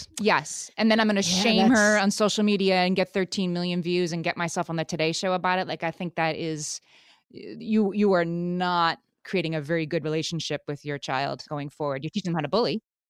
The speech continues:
Speaker 2: We are against corporal punishment, but understand that there is a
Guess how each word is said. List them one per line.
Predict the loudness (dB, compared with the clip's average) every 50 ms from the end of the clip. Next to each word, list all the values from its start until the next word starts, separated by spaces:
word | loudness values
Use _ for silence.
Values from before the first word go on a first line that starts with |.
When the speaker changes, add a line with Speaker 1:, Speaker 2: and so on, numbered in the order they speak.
| _ _ _ _ -12
Speaker 2:
We | -6 -2 0 2 4
are | 4 4 4
against | 2 0 -2 -2 -2 0 0 0 0 -2 -2 -6 -8 -4
corporal | -2 -2 -2 -2 -4 -8 -8
punishment, | -6 -4 -4 -2 -2 -2 -4 -2 0 0 0 0 -2 -4 -8 _ _ _ _
but | 0 0 0 0
understand | 0 -2 -2 -2 -4 -4 -6 -6 -6 -4 -4 -2 -2 -2 -2
that | -4 -4 -4
there | -4 -2 -2
is | -2 -4 -2 -2
a | -4 -4 -4